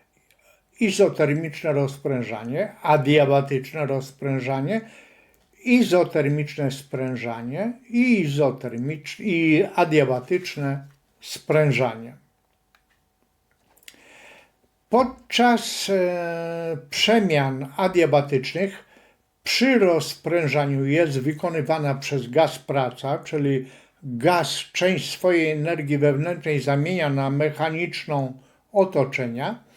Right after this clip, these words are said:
i podczas sprężania adiabatycznego gaz pobiera pracę, czyli część energii mechanicznej otoczenia zamienia się na energię wewnętrzną gazu.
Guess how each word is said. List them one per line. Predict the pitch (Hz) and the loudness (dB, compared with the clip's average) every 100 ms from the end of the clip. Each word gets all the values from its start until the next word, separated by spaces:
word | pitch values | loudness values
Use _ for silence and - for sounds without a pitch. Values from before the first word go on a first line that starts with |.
| - - - - _ - | -20 -20 -20 -20 _ 2
i | 226 190 - - | 4 4 0 -2
podczas | 269 262 262 160 143 - | 2 2 2 0 0 -2
sprężania | - 147 156 151 220 294 294 190 | -8 -2 -2 0 0 2 2 2
adiabatycznego | 139 143 139 139 139 143 139 151 131 131 131 - - _ _ _ _ _ _ _ _ _ _ _ _ _ _ - | 4 4 4 2 0 -6 -6 -6 -6 -6 -8 -14 -20 _ _ _ _ _ _ _ _ _ _ _ _ _ _ -6
gaz | 135 240 247 - | 2 4 2 -2
pobiera | - 226 214 254 247 160 139 | -2 0 2 6 6 6 0
pracę, | - 147 131 127 - 135 139 - _ _ - | 0 0 0 -4 -10 -10 -12 -20 _ _ -8
czyli | - 180 143 139 139 135 - _ _ - | 2 4 4 4 2 0 -12 _ _ -4
część | - 277 262 - | 2 4 4 0
energii | 170 156 190 160 151 | 0 2 2 2 0
mechanicznej | 147 135 143 139 139 151 135 | 2 0 0 -2 -2 -4 -6
otoczenia | 127 123 - 180 247 208 | -6 -10 -6 0 0 2
zamienia | 143 135 160 226 202 | 0 0 2 2 0
się | - 165 | -2 -4
na | 135 131 | -4 -4
energię | 131 175 185 196 | -2 -2 2 2
wewnętrzną | 160 139 120 127 143 143 143 - 156 151 156 151 - _ _ _ _ 139 | 4 0 -2 -2 0 -2 -4 -6 -4 -2 -2 -8 -16 _ _ _ _ -4
gazu. | 135 131 113 131 | 2 2 0 -12